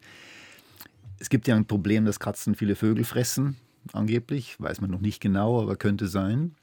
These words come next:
Aber was wir jetzt machen können, eben auch durch das Internet der Tiere, wir können den kleinen Katzen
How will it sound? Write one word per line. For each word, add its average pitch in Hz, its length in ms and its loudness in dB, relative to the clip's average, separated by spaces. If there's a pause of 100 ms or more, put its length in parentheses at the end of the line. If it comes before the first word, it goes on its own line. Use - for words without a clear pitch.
(240)
Aber 95 160 -4
was 95 140 -4
wir 104 60 2
jetzt 98 120 -2
machen 98 340 -2
können, 131 340 0
eben 104 220 0
auch 110 220 -4
durch 117 220 -4
das 113 160 -4
Internet 113 440 0
der 110 80 0
Tiere, 127 380 0
wir 120 100 -2
können 110 340 0
den 104 180 2
kleinen 104 300 0
Katzen 131 460 -4